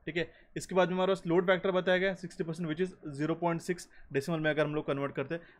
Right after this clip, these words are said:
मैक्सिमम डिमांड भी हमारे पास बताई गई है, ओके। तो अगर हम लोग जो एवरेज लोड जो है जनरेटिंग स्टेशन का हम लोग कैलकुलेट कर सकते हैं,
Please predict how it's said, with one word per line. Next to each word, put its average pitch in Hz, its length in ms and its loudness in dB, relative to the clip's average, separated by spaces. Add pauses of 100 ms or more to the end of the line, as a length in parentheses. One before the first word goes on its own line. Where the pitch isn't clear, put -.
मैक्सिमम 170 360 2
डिमांड 160 240 2
भी 147 60 0
हमारे 127 240 0
पास 160 200 -2
बताई 127 240 0
गई 104 100 -4
है, 104 120 -6
ओके। 175 260 0 (400)
तो 214 60 4
अगर 214 200 6
हम 208 100 4
लोग 208 140 4
जो 226 140 2
एवरेज 175 420 8
लोड 175 280 8
जो 175 120 6
है 165 200 4
जनरेटिंग 156 280 2
स्टेशन 156 260 -6
का 147 100 2
हम 143 160 -2
लोग 165 120 0
कैलकुलेट 180 360 2
कर 185 100 -2
सकते 165 240 -8
हैं, 151 100 -8